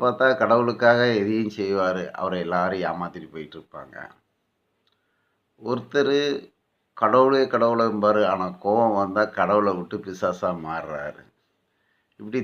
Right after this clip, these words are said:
தினந்தோறும் எத்தனையோ மனிதர்களை நம்ம பார்த்துக்கிட்டு வரோம். அப்போ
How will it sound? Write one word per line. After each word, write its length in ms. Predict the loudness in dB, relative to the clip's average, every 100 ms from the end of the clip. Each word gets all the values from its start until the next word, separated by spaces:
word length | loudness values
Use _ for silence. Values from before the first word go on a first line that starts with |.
| -4
தினந்தோறும் 920 | -4 -2 0 0 0 0 -2 -2 -2
எத்தனையோ 480 | -6 -8 -6 -4 -4 -4 -4 -4 -4 -6
மனிதர்களை 480 | -8 -8 -10 -8 -8
நம்ம 200 | -8 -14 -16 -14
பார்த்துக்கிட்டு 400 | -14 -16 -20 -20
வரோம். 200 | -20 -20 _ _ _ _ _ _ _ _ _ _ _ _ _ _ _ _ _ _ _ _ -18
அப்போ 200 | -6 -4